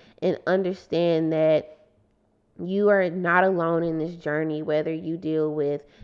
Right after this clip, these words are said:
anxiety, whether you deal with depression, whether you deal with worry, whether you deal with, I don't know what you're going through, but I probably have felt it before.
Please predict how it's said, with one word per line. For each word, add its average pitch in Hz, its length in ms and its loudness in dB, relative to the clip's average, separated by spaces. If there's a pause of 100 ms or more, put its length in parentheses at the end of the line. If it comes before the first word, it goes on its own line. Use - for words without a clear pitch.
(100)
anxiety, 165 840 0 (300)
whether 156 320 2
you 160 220 -4
deal 151 240 -2
with 156 180 -6
depression, 156 800 -6
whether 151 240 -2
you 156 460 -2 (640)
deal 175 260 0
with 165 160 -2
worry, 160 680 -2 (440)
whether 170 320 0
you 175 200 -4
deal 160 240 -2
with, 147 300 -6 (100)
I 202 140 2
don't 214 160 -2
know 208 140 0
what 196 340 -2
you're 185 80 -6
going 160 320 -4
through, 151 380 -6 (580)
but 165 540 -2
I 180 100 -4
probably 185 760 -2
have 196 280 -2
felt 175 260 2
it 170 100 -4
before. 170 640 -4